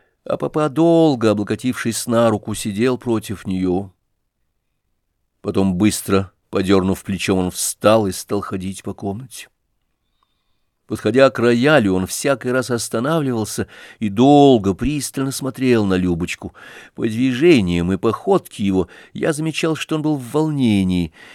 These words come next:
Пройдя несколько раз по зале, он, остановившись за стулом Любочки,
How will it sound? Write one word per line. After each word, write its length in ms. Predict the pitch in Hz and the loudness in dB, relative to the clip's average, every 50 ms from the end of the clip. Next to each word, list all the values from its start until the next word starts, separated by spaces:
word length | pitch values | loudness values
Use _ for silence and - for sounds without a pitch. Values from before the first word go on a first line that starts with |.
| - - - _ | -20 -20 -18 _
Пройдя 680 | - - 117 131 123 120 139 143 143 139 139 143 139 135 | -4 -2 -2 -2 0 0 2 4 6 6 6 4 2 0
несколько 460 | 135 135 135 135 127 - - - 135 | -2 0 0 0 0 -2 -4 -2 0
раз 260 | 135 131 131 123 - | 2 2 2 0 -2
по 160 | - - 120 | -4 -4 -2
зале, 480 | 123 117 127 131 131 127 127 131 127 113 113 | 0 2 2 4 4 4 2 0 -2 -4 -6
он, 340 | - - 117 113 113 117 131 - | -4 0 2 2 2 0 -2 -4
остановившись 800 | - 113 107 - - 117 117 110 110 117 113 - - 113 104 90 | -6 -6 -6 -6 -6 -6 -4 -4 -2 -4 -4 -4 -2 -2 -2 -2
за 140 | 98 113 | -2 -4
стулом 520 | 110 - - - - 110 107 107 104 107 104 | -4 -6 -8 -6 -4 -2 0 0 0 -2 -4
Любочки, 560 | 104 101 107 98 104 98 - - - 98 - | -6 -6 -4 -2 -4 -4 -4 -6 -8 -8 -10